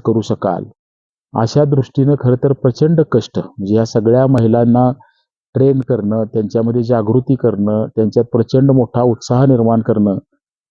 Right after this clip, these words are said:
असं हे काम खरं तर अनेक दिवस ते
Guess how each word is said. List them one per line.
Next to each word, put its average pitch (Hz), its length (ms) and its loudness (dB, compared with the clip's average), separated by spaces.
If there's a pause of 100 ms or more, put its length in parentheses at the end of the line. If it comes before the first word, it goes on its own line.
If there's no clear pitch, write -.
(180)
असं 113 260 0
हे 131 140 2 (100)
काम 123 240 0
खरं 113 260 -2
तर 120 160 0 (340)
अनेक 131 360 2
दिवस 117 320 2
ते 120 300 2